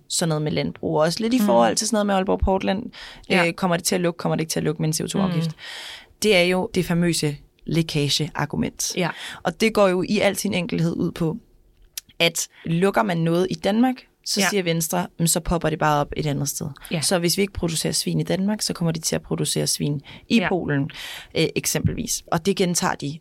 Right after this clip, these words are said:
Speaker 1: altså gang på gang på gang. Men det, der er med det, er, de har ikke belæg for det.
Speaker 2: Nej.
Speaker 1: Altså,
Speaker 2: Ja,
Speaker 1: øh,
Speaker 2: altså,
Speaker 1: de
Speaker 2: det er jo rigtigt nok, at man kan sige, hvis vi stopper nu med at producere alle de dyr, vi gør, så bliver de produceret et andet sted.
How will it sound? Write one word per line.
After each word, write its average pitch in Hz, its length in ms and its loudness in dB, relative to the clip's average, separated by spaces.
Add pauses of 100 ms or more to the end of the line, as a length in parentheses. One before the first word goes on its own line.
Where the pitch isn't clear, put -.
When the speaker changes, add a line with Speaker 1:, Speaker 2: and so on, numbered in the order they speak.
Speaker 1:
altså - 200 -2 (200)
gang 180 260 0
på - 80 -18
gang - 220 -6
på - 80 -10
gang. - 240 -6
Men 170 280 2
det, 208 120 2
der 226 60 8
er 196 100 4
med 196 120 4
det, 190 160 6
er, 170 160 2 (440)
de 175 60 0
har 170 60 6
ikke 165 120 -2
belæg 185 320 2
for - 140 -4
det. 160 120 -6 (220)
Speaker 2:
Nej. 170 140 -2 (580)
Speaker 1:
Altså, 175 200 2 (500)
Speaker 2:
Ja, 214 60 2
Speaker 1:
øh, 190 60 4
Speaker 2:
altså, 190 160 2
Speaker 1:
de 208 60 0
Speaker 2:
det - 20 4
er 202 80 6
jo - 0 - (120)
rigtigt 262 320 4
nok, 147 340 2
at 180 120 2
man 165 140 2
kan 165 80 -2
sige, 160 280 2
hvis 156 260 0
vi 220 60 4
stopper 202 380 2
nu 185 340 4
med 185 60 2
at 165 60 0
producere 170 380 0
alle 165 220 2
de 180 120 -2
dyr, 175 200 2
vi 147 100 -2
gør, 151 240 2 (280)
så 202 140 0
bliver 202 140 4
de 175 60 -2
produceret 156 540 2
et 147 140 -2
andet 160 200 2
sted. - 240 -4